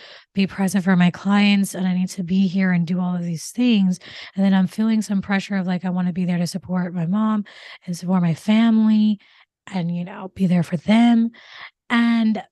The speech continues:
I just felt, like, so burdened. I, I barely had the capacity to deal with myself, and it all just came crashing down. And so, yeah, I remember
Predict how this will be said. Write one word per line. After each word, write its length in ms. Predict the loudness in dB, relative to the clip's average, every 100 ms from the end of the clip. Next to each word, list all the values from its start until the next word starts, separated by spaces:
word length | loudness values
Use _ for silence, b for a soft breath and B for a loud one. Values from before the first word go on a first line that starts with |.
| _ _ _ _ _ _ _ _ _ _ -4
I 160 | -2
just 240 | 0 -2 -2
felt, 340 | 0 0 -2 -6
like, 400 | -2 0 0 -2 _ _ _
so 1120 | -10 -8 -6 -4 -4 -2 0 0 0 0 -2 -6 _
burdened. 720 | -4 -2 2 2 4 2 0 -2
I, 320 | -2 -2 -2
I 40 | -8 -2
barely 320 | 0 2 0
had 200 | 0 -4
the 100 | -6
capacity 840 | -8 -4 -4 -4 -8 -6 -4 -4 B B B B
to 100 | -8
deal 160 | 0 0
with 120 | 2
myself, 340 | -2 0 -2
and 100 | -2
it 40 | -4
all 100 | -6
just 160 | -6
came 200 | -4 -4
crashing 520 | -2 -4 -4 -2 -2 0
down. 320 | 0 -2 -4 B B B B -4
And 200 | 0 0
so, 680 | 0 0 2 2 2 0 -4
yeah, 400 | -4 -2 0 -2 -6 _ _
I 100 | -4
remember 760 | -2 0 0 0 0 0 -2